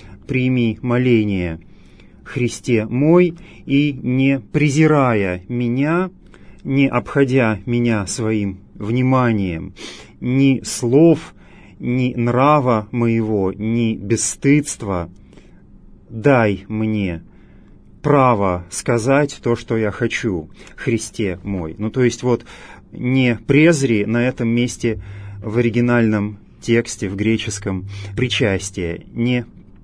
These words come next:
презирая моих ни словес, ни же образов, ни же бесстудия, дашь ми дерзновенно глаголоти, я же хощу, Христе мой». Читаем далее. «Согреших паче блудницы,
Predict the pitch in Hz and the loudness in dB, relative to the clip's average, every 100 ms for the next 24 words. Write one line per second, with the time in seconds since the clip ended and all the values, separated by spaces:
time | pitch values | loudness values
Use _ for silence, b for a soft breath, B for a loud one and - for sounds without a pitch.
0 | - 127 127 113 135 127 107 90 85 85 | -2 2 2 4 4 4 2 0 -2 -4
1 | 98 95 95 107 95 - 101 107 147 147 | -6 -4 -6 -6 -6 -6 -6 -2 -2 -2
2 | 127 120 120 113 113 104 113 110 110 101 | -4 -4 -2 -2 -2 -2 -2 0 0 0
3 | 113 107 104 107 - - 110 95 95 90 | -4 0 0 -2 -6 -6 -6 -6 -4 -6
4 | 90 B B B 104 123 123 123 - 110 | -8 B B B 0 2 2 -2 -6 -2
5 | 110 101 107 104 107 98 110 110 107 107 | -2 -2 -2 -2 -4 -2 -2 -2 -4 -4
6 | 107 B B B 101 110 107 113 113 107 | -6 B B B -4 0 0 0 2 0
7 | 107 110 98 101 110 98 98 117 - - | -2 -4 -4 0 0 0 -2 -4 -4 -4
8 | 101 90 - 101 - 98 85 - 92 85 | -6 -6 -6 -8 -8 -8 -8 -8 -10 -8
9 | 73 - - - - - - - - - | -12 -16 -20 -20 -20 -20 -20 -20 -20 -20
10 | - - 175 170 147 147 139 120 101 98 | -10 -6 -2 0 2 2 2 2 0 -4
11 | 95 - 139 147 143 196 190 - - 156 | -4 -2 0 0 0 2 2 2 0 2
12 | 151 - 135 143 147 151 151 131 104 - | 2 2 0 0 0 2 2 2 0 -4
13 | 95 | -6